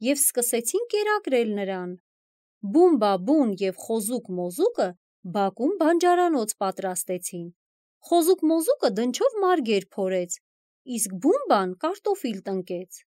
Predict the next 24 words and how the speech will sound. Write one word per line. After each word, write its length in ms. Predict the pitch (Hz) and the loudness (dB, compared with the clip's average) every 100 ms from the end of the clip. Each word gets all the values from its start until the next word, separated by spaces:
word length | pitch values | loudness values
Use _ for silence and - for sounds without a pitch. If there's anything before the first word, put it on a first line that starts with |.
| _ _ _ _ _ | _ _ _ _ _
Կովնամեն 680 | 226 220 214 208 202 262 453 | -2 0 0 0 0 0 0
առավոտ 580 | 330 202 190 175 240 233 | 0 0 -2 -2 -2 -2
և 200 | 185 180 | -2 -4
երեկո 480 | 165 180 175 170 262 453 - _ _ | -4 -4 -4 0 2 2 -2 _ _
սկսեց 520 | - - 208 - 392 285 | -8 -2 -2 0 0 0
իր 140 | 208 | -4
կաթով 480 | - 185 180 277 349 | -2 -4 -2 -4 0
հյուրասիրել 640 | 277 262 294 - 349 262 226 | 0 2 0 0 2 2 0
բժշկին։ 640 | 220 220 220 - 202 190 190 _ _ _ _ _ - | -6 -6 -8 -8 -8 -8 -10 _ _ _ _ _ -4
Հավը 320 | 277 554 233 | -2 2 0
նրա 260 | 208 196 190 | 2 0 0
համար 420 | 190 190 180 175 | -2 -2 -4 -4
ձվեր 400 | 254 339 339 285 | -2 0 2 2
էր 160 | 254 | 2
ածում։ 460 | 233 220 220 202 190 190 _ _ _ _ _ _ _ | 2 -2 -6 -6 -6 -10 _ _ _ _ _ _ _
Բոլորը 520 | 180 196 196 254 453 | -4 0 2 2 2
սկսեցին 680 | 466 - 254 214 190 233 294 | 0 0 0 0 -2 -2 0
մտահոգվել 720 | 339 370 403 415 415 - 285 | 2 0 0 0 -2 -2 -2
բժշկով։ 640 | 185 180 175 - - 175 165 _ _ _ _ _ _ - | -2 -4 -4 -8 -6 -6 -6 _ _ _ _ _ _ 2
Ավվա 360 | 339 311 262 240 | 4 6 4 2
շունը 400 | - 466 453 254 | -2 -2 2 0
հատակն 560 | 233 330 330 285 269 185 | 2 0 2 0 0 -4
էր 140 | 180 | -2
ավլում։ 400 | 180 175 175 170 | -4 -6 -10 -10